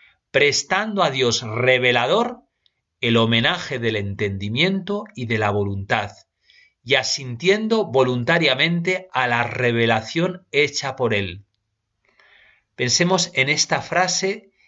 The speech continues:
y apliquémosla a San José. Cómo San José se confía a Dios, cómo presta el homenaje de su entendimiento,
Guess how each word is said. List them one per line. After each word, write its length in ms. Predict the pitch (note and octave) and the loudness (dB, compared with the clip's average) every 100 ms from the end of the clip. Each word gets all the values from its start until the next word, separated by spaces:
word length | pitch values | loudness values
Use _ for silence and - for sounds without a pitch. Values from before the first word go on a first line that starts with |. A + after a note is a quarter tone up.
| _ | _
y 120 | C3+ | -2
apliquémosla 880 | C#3+ - B2 A#2 F#3+ E3 A2 G#2+ G2+ | 0 0 -8 0 2 2 -2 0 0
a 60 | G2 | 0
San 300 | - A2 G2+ | 0 -2 -6
José. 600 | - G#2+ - G#2+ G2 - _ _ _ _ _ - | -6 -4 -2 -4 -6 -12 _ _ _ _ _ -4
Cómo 220 | E3 G3 | -2 0
San 260 | - E3 | 2 0
José 400 | C3 C3+ - F3+ | -2 -4 -2 0
se 260 | - E3+ E3 | 0 0 0
confía 640 | C#3+ C#3 A#2+ - G3+ E3+ | -4 -4 -8 -6 -2 0
a 40 | B2 | 2
Dios, 560 | A2 G2 - - - _ _ _ _ _ | 0 0 -4 -8 -12 _ _ _ _ _
cómo 280 | D3 F3+ F3 | -2 0 0
presta 380 | F3+ F3 - F3+ | 2 2 2 2
el 100 | D3+ | 2
homenaje 640 | C#3 C3+ D#3 G#3 - - | 2 2 0 -2 -6 -6
de 140 | A#2 G#2+ | -2 -2
su 180 | - A#2 | 0 -2
entendimiento, 1120 | A2+ A2+ A2 A2 A#2 A#2 G#2+ G2 G2+ G2 | 0 -2 -2 -2 2 2 2 -4 -6 -10